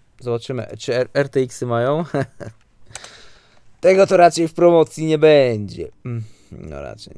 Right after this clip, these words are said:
nie, w ogóle nie ma. Prime Day nie ma. Możesz zapomnieć. Tak, oczywiście, że możesz zapomnieć. Eee, Mi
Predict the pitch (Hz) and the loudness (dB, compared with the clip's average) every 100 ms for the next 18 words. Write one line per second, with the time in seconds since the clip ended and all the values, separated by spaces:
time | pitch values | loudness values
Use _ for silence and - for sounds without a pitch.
0 | - - - - - - 107 98 90 - | -20 -20 -20 -20 -12 -10 -8 -10 -12 -14
1 | _ _ - - _ _ _ - _ _ | _ _ -20 -20 _ _ _ -20 _ _
2 | _ - _ _ _ _ - _ - - | _ -20 _ _ _ _ -20 _ -20 -20
3 | - - - - - - - _ _ - | -20 -20 -20 -20 -20 -20 -20 _ _ -20
4 | _ - 95 98 95 92 87 - - _ | _ -20 -20 -18 -14 -14 -14 -20 -20 _
5 | _ _ - _ _ _ - _ _ _ | _ _ -20 _ _ _ -20 _ _ _
6 | - - _ _ _ - _ _ _ - | -20 -20 _ _ _ -20 _ _ _ -20
7 | _ _ _ _ _ _ _ _ - _ | _ _ _ _ _ _ _ _ -20 _
8 | _ _ - _ _ _ - - _ _ | _ _ -20 _ _ _ -20 -20 _ _
9 | _ - _ _ _ - _ _ - 92 | _ -20 _ _ _ -20 _ _ -12 -12
10 | 80 98 - 95 - 101 78 78 87 80 | -12 -16 -16 -16 -16 -18 -18 -18 -18 -12
11 | 110 110 139 156 - - _ - _ _ | -8 -8 -8 -10 -14 -20 _ -20 _ _
12 | _ - _ _ _ _ - _ _ _ | _ -20 _ _ _ _ -20 _ _ _
13 | - - _ 92 95 98 101 101 98 98 | -20 -20 _ -14 -10 -8 -6 -6 -6 -6
14 | 98 - _ - - 123 147 165 175 | -10 -16 _ -20 -12 -6 -4 -2 -4